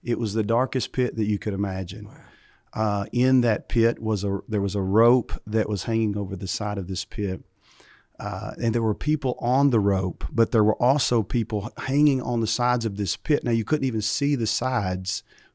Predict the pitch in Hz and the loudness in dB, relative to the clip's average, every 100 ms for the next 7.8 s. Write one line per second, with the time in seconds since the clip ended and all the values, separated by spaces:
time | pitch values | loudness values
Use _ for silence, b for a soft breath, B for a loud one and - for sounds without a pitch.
0 | b _ _ 120 113 - 135 131 113 107 | b _ _ 0 0 2 4 4 4 0
1 | 113 113 104 98 95 110 107 101 104 92 | 0 0 0 -2 2 4 4 2 -4 -2
2 | 90 90 - - - B B B B - | -2 -2 -4 -8 -12 B B B B 0
3 | 113 110 113 107 104 117 - - 117 104 | 2 4 4 2 2 -2 0 0 0 2
4 | 104 123 - - - - - 113 107 107 | 0 -2 -4 -8 -10 -10 -4 0 0 0
5 | 107 - 117 110 110 101 - - 113 104 | -2 -2 0 0 0 -2 -6 -4 0 0
6 | 98 98 90 92 - - 113 104 107 104 | 0 -2 -4 -10 -16 -6 -4 -2 -6 -10
7 | 95 120 104 - - 117 95 | -4 -2 -2 -4 -4 -2 -2